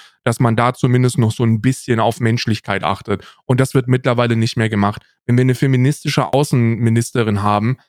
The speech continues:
die Abschiebungen nach, ähm, nach Afghanistan für cool hält und an die Menschlichkeit der Taliban appelliert, so, dann sind wir verloren.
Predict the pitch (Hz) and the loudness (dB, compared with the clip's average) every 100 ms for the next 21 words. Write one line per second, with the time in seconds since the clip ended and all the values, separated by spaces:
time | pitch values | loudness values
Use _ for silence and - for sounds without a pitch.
0 | _ 120 123 120 120 127 143 - 139 123 | _ -2 2 4 2 0 -2 0 0 2
1 | 123 120 120 117 113 - 123 117 117 - | 2 2 2 0 -2 -2 0 0 -2 -4
2 | 120 113 113 - 127 131 127 - 113 110 | -2 0 -2 0 0 0 -2 -2 0 0
3 | 110 - 117 - 139 123 107 110 127 _ | -2 -6 -6 0 2 2 0 0 -2 _
4 | _ _ 120 123 117 117 117 143 139 120 | _ _ 0 2 2 2 2 0 -2 -2
5 | - 123 123 117 - 127 127 110 104 92 | 0 0 0 0 0 2 2 2 0 0
6 | 104 113 104 107 123 - _ - 120 120 | 0 0 2 2 0 -4 _ -2 2 2
7 | 117 131 123 - 110 110 120 117 101 | 2 2 0 0 0 2 2 2 -2